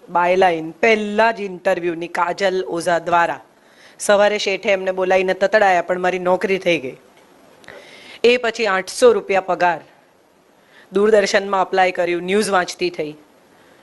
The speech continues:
ત્યાંથી પૈસા આવે દોઢસો રૂપિયા દર અઠવાડિયે, ચિક્કાર પૈસા આવે.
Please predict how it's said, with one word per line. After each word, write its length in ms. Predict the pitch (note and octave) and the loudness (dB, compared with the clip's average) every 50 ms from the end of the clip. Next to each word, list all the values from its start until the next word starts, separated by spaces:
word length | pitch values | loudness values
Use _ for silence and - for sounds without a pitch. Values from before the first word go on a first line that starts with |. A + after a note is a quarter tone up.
| _ _ _ _ _ | _ _ _ _ _
ત્યાંથી 380 | - A#3 A#3 A3+ A3 - B3+ A#3+ | 0 2 2 2 0 0 0 2
પૈસા 360 | A#3+ G#3+ G3+ F#3+ - G#3 F#3 | 2 2 0 0 0 0 2
આવે 220 | F3+ F3+ F3+ F#3 | 2 2 0 2
દોઢસો 400 | F3+ F3+ F3 F3+ F3+ - G#3 G3 | 4 4 4 4 2 0 -2 0
રૂપિયા 320 | F#3 F3 F3 - F3+ F3+ F3 | 0 -2 -2 0 0 0 2
દર 240 | F3+ F3 F3+ F3+ | 2 2 4 4
અઠવાડિયે, 580 | F3 E3 E3+ - F3+ E3+ E3 D#3+ D3+ D3+ D3 D3+ - _ _ _ _ _ _ - | 2 2 0 0 0 0 0 0 -4 -6 -8 -10 -16 _ _ _ _ _ _ -6
ચિક્કાર 480 | D#4 - - - D#4 D4+ C#4 C4 B3+ - | -6 -6 -4 0 2 4 4 4 4 2
પૈસા 360 | - G3 F#3+ F3+ - F#3 E3 | -2 -10 -12 -10 -10 -8 -8
આવે. 260 | D#3 D3+ D3 D3 | -8 -8 -12 -14